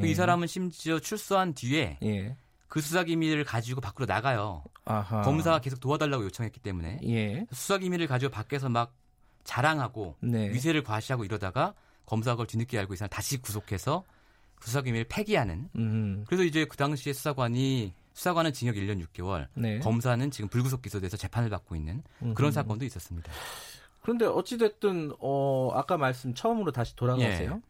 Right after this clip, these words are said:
Speaker 2: 제보자 X가
Speaker 1: 음.
Speaker 2: 이렇게 언론사에 제보를 한다는 거는 뭐 특별한 이유가 있어서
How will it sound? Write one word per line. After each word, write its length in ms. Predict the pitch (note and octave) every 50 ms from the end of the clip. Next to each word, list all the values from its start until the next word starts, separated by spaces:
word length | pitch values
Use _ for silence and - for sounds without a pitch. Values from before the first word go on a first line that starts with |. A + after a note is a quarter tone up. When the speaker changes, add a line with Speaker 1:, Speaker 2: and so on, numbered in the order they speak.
| _
Speaker 2:
제보자 420 | - - C3 C3+ E3 F3 D#3+ D#3 A2+
X가 960 | A2 A#2+ B2+ - - - - - E3 C#3+ A#2+ - A2 A#2 A#2 G2+ F2+ - - -
Speaker 1:
음. 240 | F#2+ F2+ F#2 B2 D#3+ - _ -
Speaker 2:
이렇게 180 | D3 - D#3
언론사에 580 | B2+ B2 D3 F#3 G#3+ A3 A#3 A3+ A3+ G#3+ F#3+ D3
제보를 480 | C3 - A#2+ A#2+ C3 G3 B3 B3+ A#3+ G#3
한다는 400 | G#3 G3 F3+ F3 D#3+ C#3+ B2+ A#2+
거는 180 | B2 C3+ F#3+ A3
뭐 100 | G#3 F#3+
특별한 360 | - - - C#4+ C#4 C4+ E3+ B2+
이유가 320 | B2+ E3 A3+ C#4+ F4 E4
있어서 480 | B3 - - F#3+ F3 - - D#3+ C#3+